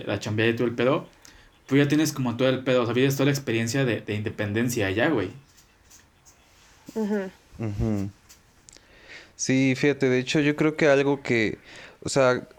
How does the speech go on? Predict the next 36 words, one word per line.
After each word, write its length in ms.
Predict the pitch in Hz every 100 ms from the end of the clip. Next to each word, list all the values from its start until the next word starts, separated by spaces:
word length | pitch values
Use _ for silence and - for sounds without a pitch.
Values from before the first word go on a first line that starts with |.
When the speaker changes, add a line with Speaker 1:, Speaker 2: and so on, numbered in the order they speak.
| -
Speaker 3:
ah, 300 | - 120 117
creo 180 | 123 135
que 120 | 160
no 100 | 151
lo 160 | 156 165
enfaticé 680 | 131 131 117 107 - 110 117
en 380 | 123 117 104 -
lo 540 | 92 104 95 92 71
que 160 | - 104
conté 320 | 107 98 107
el 80 | 107
día 120 | 113
de 60 | 104
hoy, 140 | 104
pero 480 | 107 139 110 95 85 - _ _ - - _ - _ _ _ - -
también 280 | 120 127
hubo 180 | 139 131
muchos 340 | 127 127 139 120
mexicanos 580 | 110 110 107 104 107
que 120 | - 107
me 100 | 101
ayudaron 520 | 98 98 101 104 101
bastante, 540 | 95 - 104 101 110
que 100 | 107
me, 140 | 98 92 - _ -
que 100 | 104
me 120 | 98
dieron 280 | 101 107 104
la 80 | 98
mano, 380 | 101 104 120 - - _ - - _ -
y 640 | 113 107 104 104 101 101 98
más 280 | 107 135
que 120 | - 147
cualquier 360 | 117 113 120
otra 160 | 117 113
persona, 520 | 113 101 - 120 135